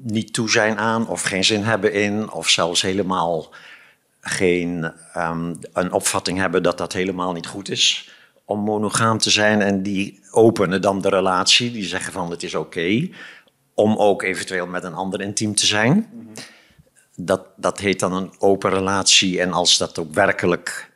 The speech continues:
Speaker 1: dan geconsumeerd wordt, dus als beide partners inderdaad dan ook één of an-, meer andere mensen hebben waar ze intiem mee zijn, dan zou je het een polygame relatie noemen.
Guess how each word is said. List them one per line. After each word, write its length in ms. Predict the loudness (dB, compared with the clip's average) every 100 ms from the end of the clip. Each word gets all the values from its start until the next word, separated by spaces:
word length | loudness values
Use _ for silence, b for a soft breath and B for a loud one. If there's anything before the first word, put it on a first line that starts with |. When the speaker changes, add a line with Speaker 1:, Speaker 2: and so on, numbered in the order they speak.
| _
Speaker 1:
dan 480 | -6 0 4 4 2
geconsumeerd 760 | 0 0 0 2 2 2 0 2
wordt, 200 | -2 0
dus 140 | -4
als 140 | -2
beide 240 | 2 2 2
partners 340 | 0 0 0
inderdaad 400 | 0 0 0 2
dan 140 | 2 2
ook 280 | 2 -2 -18 -20 -4
één 300 | 0 2 2
of 160 | -2
an-, 260 | -2 -2 0
meer 380 | 2 2 0 -4 B B B B B B 0
andere 640 | 2 4 4 4 0 -4 -20 _
mensen 640 | -4 0 4 4 4 0 0
hebben 300 | -2 0 0
waar 180 | 2
ze 100 | 0 -2
intiem 300 | -4 0 4
mee 140 | 4
zijn, 360 | 4 4 2 2
dan 160 | 2
zou 240 | 4 4 4
je 60 |
het 140 | 0 -4
een 100 | 0
polygame 640 | 2 2 0 -2 -4 -4
relatie 760 | -4 -4 -2 2 2 2 -6 -14 B B B -8
noemen. 540 | -6 -2 0 -2